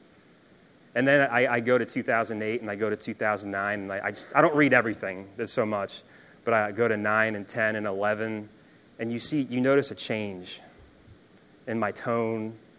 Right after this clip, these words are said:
words I use. You should do it sometime, you know? Go on your Facebook, if you have Facebook, go all the way back. Maybe to the time before you were a Christian, look at your words. I'm willing to bet that you're gonna see a difference in how you speak,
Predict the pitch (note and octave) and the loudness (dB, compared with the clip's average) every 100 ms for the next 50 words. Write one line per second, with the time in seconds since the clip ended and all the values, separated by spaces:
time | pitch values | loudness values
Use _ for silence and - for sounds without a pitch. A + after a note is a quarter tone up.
0 | - - - - - A2 A2+ G#2+ A#2 A2+ | -20 -20 -20 -20 -4 0 2 2 0 0
1 | A2 A2 A2 G#2+ - - - - - G3 | 0 0 -2 -6 -12 -16 -20 -18 -8 -2
2 | D4+ F#4 F#4+ A#2 G2+ G#2 F#2+ F#2+ - - | 6 6 6 2 2 0 0 -8 -18 -20
3 | - - A#2+ C#3+ D#3+ - E3 F#3 A3 G#3+ | -16 -4 0 2 0 -2 6 8 6 4
4 | A3 G#3+ G3 C#3 C3+ E3+ B2+ D#3+ E3 E3 | 2 2 2 0 4 4 4 2 2 2
5 | A#2 B2+ B2+ F#3 A#3+ A3+ G3+ E3 F#2+ - | 2 6 8 8 8 6 6 4 2 -4
6 | - - - - - _ - - C#3 E3 | -20 -20 -20 -20 -20 _ -20 2 6 6
7 | F3 D#3+ C3 A#2 - E3 D#3 F3+ D#3+ C#3+ | 4 0 -6 -16 2 6 6 8 8 6
8 | - E3 D#3+ C#3+ C3+ D#3+ D#3 - A2+ A2 | 8 8 10 8 8 6 6 2 0 0
9 | D#3+ F3 D#3 D#3 E3 E3+ G2+ - - - | 0 2 0 2 6 6 4 -4 -14 -16
10 | - - - - - _ - - - - | -18 -20 -20 -20 -20 _ -20 -20 -20 -20
11 | - - D#3+ F#3 F3 D#3 D3+ C#3+ C3 B2+ | -12 -4 2 4 4 4 6 6 4 0
12 | C#3 D#3+ D3+ D#3+ C#3 C3+ C3+ A2 G2 - | 2 2 2 0 0 2 2 0 -4 -8
13 | - - - - _ - - - _ - | -16 -20 -20 -20 _ -20 -20 -20 _ -20
14 | _ - - A#2+ A#2+ C3+ B2 - - C#3 | _ -20 -8 -4 0 0 -2 -4 0 0
15 | F#2+ | 0